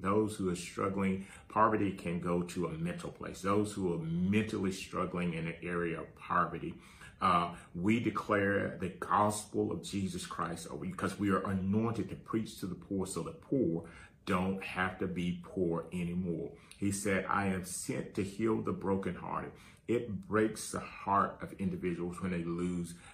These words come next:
family members and people that, that they love, uh, friends, close relatives. When they lose those people, it's heartbreaking. But Jesus said that the anointing was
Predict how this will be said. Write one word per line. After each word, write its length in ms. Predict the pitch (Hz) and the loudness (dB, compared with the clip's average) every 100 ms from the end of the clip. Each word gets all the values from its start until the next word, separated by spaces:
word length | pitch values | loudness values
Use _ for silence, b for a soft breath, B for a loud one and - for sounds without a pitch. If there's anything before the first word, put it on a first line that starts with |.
| B | B
family 420 | - 98 98 87 | 0 4 4 4
members 400 | 85 82 80 82 | 0 -2 -4 -6
and 180 | 78 76 | -6 -8
people 320 | - 104 - 85 | -4 -4 -2 -4
that, 320 | 82 78 - | -4 -6 -10
that 160 | 82 85 | -10 -8
they 100 | 78 | -6
love, 560 | 80 92 90 85 - - | -2 0 0 -2 -6 -10
uh, 180 | - | -10
friends, 720 | - - 104 104 95 87 80 - B B B | -10 -4 0 2 2 0 -4 -10 B B B
close 460 | - 107 107 104 82 | 0 4 4 2 -2
relatives. 600 | 92 98 90 87 82 98 | 0 2 2 -2 -6 0
When 140 | 95 | 2
they 100 | 95 | 2
lose 320 | 92 101 110 | 2 0 0
those 200 | 98 98 | 0 0
people, 280 | - 98 - - | -2 -4 -6 -4
it's 160 | 87 | -6
heartbreaking. 1000 | - - - 101 - - 87 87 90 87 | -6 -10 -2 0 0 -4 -6 -6 -6 -6
But 180 | 87 92 | -6 -8
Jesus 560 | - 101 123 131 110 - | -4 0 0 0 -4 -6
said 480 | - 80 82 - B B B - | -6 -2 -2 -2 B B B -4
that 300 | 90 90 - | -2 -2 -2
the 100 | 90 | 0
anointing 760 | 87 90 98 113 131 123 98 | 2 2 4 2 2 2 2
was 160 | 90 | 0